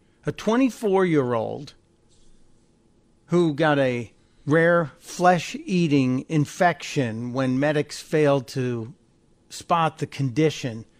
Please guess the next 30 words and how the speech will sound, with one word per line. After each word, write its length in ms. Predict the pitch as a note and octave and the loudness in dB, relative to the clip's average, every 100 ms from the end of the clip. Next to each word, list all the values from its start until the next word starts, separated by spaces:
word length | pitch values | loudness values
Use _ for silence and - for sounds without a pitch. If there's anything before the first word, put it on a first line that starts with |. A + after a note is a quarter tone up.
| _ _ _ | _ _ _
despite 540 | D3+ - F3+ F3 F3+ | -8 -4 -2 0 -2
the 100 | D#3 | -6
fact 380 | - D3 C3 - | -2 -2 -2 -4
that 160 | D3+ - | -6 -2
two 140 | E3+ | -2
different 420 | C#3 D3+ D#3+ C#3 | 0 0 0 0
doctors 420 | C#3 C3+ - C3+ | 2 0 -4 -6
saw 320 | - E3 D3 C3+ | -2 4 4 4
her 180 | C3+ A#2+ | 0 -4
and 100 | B2 | -8
despite 420 | A#2 - D3+ C#3+ | -4 0 0 0
the 100 | C#3 | -4
fact 340 | D#3 C3 B2 | -2 -2 -2
that 140 | C#3+ - | -6 0
two 180 | F3 | -2
different 400 | C3 D3+ D3+ C#3+ | 2 0 0 0
doctors 500 | C#3 C3+ - D3 B2+ | 0 0 -2 -6 -8
told, 640 | - - F3 F3+ F3 D#3+ - _ _ - | -6 2 4 4 0 -4 -10 _ _ -8
were 140 | C#3+ D#3 | -2 -2
told 640 | - G3 G#3+ F#3 D3+ B2 - _ _ _ _ _ | 2 4 6 4 2 -4 -16 _ _ _ _ _
and, 260 | D3+ D3+ D3 | 0 2 0
and 400 | C#3+ D#3 D3 C#3 | 0 2 4 4
made 240 | D#3+ F3+ | 4 4
note 320 | D#3 E3+ G3 F#3 | 4 4 6 4
of 120 | D3 | 0
the 80 | C#3+ | -2
fact 340 | E3 C#3+ - | 0 0 0
that 100 | C#3+ | -2
her 140 | C#3 | 0
heartbeat, 760 | C3 - F#3+ F3+ - E3 D#3 | -2 0 0 0 -2 -2 -2